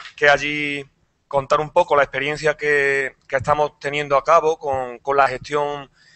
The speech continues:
eh, desde el ayuntamiento directamente de la, de la ayuda a domicilio. Y, y, y la otra intención es encender la mecha para la participación y para también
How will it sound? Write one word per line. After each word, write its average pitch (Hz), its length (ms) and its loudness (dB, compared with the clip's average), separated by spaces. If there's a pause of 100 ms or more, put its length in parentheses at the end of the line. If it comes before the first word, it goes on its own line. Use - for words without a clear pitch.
(180)
eh, 135 520 2
desde 139 240 0
el 139 80 2
ayuntamiento 139 680 -4
directamente 147 840 -2
de 123 100 -4
la, 123 280 2
de 127 120 -6
la 123 60 0
ayuda 143 240 0
a - 20 4
domicilio. 147 680 -6 (1200)
Y, 160 140 -4 (220)
y, 156 500 -6
y 151 260 -6
la 147 140 8
otra 165 220 6
intención 170 460 0
es 175 100 4
encender 151 420 0
la 156 120 2
mecha 160 380 2
para 147 200 4
la 139 120 6
participación 131 840 -2
y 175 140 -10
para 143 220 4
también 147 460 0